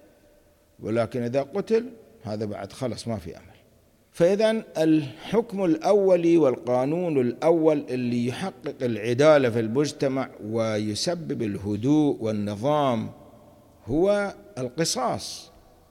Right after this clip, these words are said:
وأن يكون جزاء السيئة سيئة، ولكن هناك استثناءات. وفي مثل هذه الموارد فمن عفا وأصلح فأجره على الله.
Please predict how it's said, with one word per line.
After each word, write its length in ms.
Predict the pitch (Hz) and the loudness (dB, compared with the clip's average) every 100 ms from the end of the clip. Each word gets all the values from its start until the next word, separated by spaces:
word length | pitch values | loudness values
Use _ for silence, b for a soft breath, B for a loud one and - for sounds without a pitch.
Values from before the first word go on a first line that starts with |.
| _ _ _ _ | _ _ _ _
وأن 360 | 107 101 113 117 | -8 -4 -2 -2
يكون 420 | 120 123 170 143 | -4 -2 -2 0
جزاء 420 | 127 127 170 - | 0 0 0 0
السيئة 640 | 156 - 196 208 214 208 | -4 -4 -4 -2 -4 -2
سيئة، 560 | 214 - 208 120 - 82 - - - - - - _ - | -2 2 4 2 -4 -8 -18 -20 -20 -20 -20 -20 _ -12
ولكن 520 | 107 117 139 135 143 | -4 0 0 0 -4
هناك 360 | 127 135 135 127 | -2 -4 -6 -8
استثناءات. 720 | 101 - 95 98 - 73 78 _ _ _ _ _ _ _ _ _ _ _ _ - | -10 -12 -14 -14 -14 -16 -20 _ _ _ _ _ _ _ _ _ _ _ _ -12
وفي 300 | 123 139 156 | -10 -4 0
مثل 340 | 202 240 214 | 2 2 2
هذه 360 | 180 208 240 220 | 2 2 2 4
الموارد 680 | 202 185 185 196 202 220 226 - - - - - - | 2 2 2 2 4 4 2 -2 -20 -20 -20 -20 -14
فمن 400 | - 135 135 113 | -4 -2 -2 -4
عفا 340 | 104 131 - 107 | -4 -6 -4 -4
وأصلح 960 | 101 101 151 147 151 151 143 170 180 - - _ _ _ _ _ _ _ | -4 -6 -6 -6 -6 -8 -6 -6 -6 -10 -20 _ _ _ _ _ _ _
فأجره 1080 | 107 98 127 143 156 160 143 160 165 170 | -6 -2 0 2 2 2 2 2 2 0
على 240 | - 127 131 | 0 0 0
الله. 600 | 127 123 127 123 117 104 | 0 0 2 4 2 0